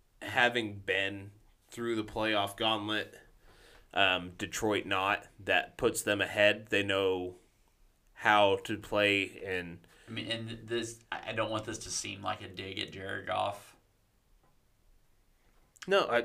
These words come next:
Speaker 1: it,
Speaker 2: I,
Speaker 1: it's a
Speaker 2: I,
Speaker 1: fair
Speaker 2: I, I think you're, I mean, you're just still talking about the second best quarterback in football
Speaker 1: Yeah.
Speaker 2: with Joe Burrow.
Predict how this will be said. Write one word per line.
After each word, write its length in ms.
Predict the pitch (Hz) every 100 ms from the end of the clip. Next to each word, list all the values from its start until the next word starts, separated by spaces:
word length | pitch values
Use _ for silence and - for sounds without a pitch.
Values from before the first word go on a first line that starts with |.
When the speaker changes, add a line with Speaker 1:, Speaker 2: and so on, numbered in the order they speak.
| - - _ _ -
Speaker 1:
it, 220 | 131 135
Speaker 2:
I, 80 | 143
Speaker 1:
it's 120 | 151
a 60 | 139
Speaker 2:
I, 80 | 113
Speaker 1:
fair 540 | - 147 143 139 143
Speaker 2:
I, 140 | 110 107
I 180 | 107 110
think 440 | 110 104 95 -
you're, 160 | 101 90 - -
I 120 | 110
mean, 220 | 101 92
you're 240 | 95 104 -
just 180 | - 107
still 160 | - 110
talking 300 | 101 95 98
about 240 | 95 98
the 40 | -
second 260 | 98 85
best 180 | 85 101
quarterback 400 | - - 69 -
in 60 | -
football 440 | - - - -
Speaker 1:
Yeah. 140 | 208 151
Speaker 2:
with 100 | 104
Joe 160 | 92
Burrow. 360 | - 60 -